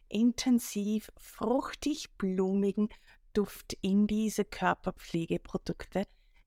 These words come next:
mit hineinzubekommen. Gibt es Osmanthus auch bei uns? Osmanthus burgwudi ist eine Hybride,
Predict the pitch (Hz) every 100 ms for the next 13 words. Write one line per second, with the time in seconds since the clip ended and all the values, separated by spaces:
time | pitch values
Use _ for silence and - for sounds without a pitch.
0 | - 208 196 - - 233 226 208 160 151
1 | - - - - - - 165 - _ _
2 | _ _ _ _ _ - 202 - 180 175
3 | - - 160 - 160 156 156 240 - -
4 | 196 202 - - 175 165 185 339 - -
5 | - - - - 208 - 202 196 240 311
6 | 320 - - 277 269 - 202 220 214 -
7 | 170 170 - 190 202 190 220 - - 208
8 | 220 254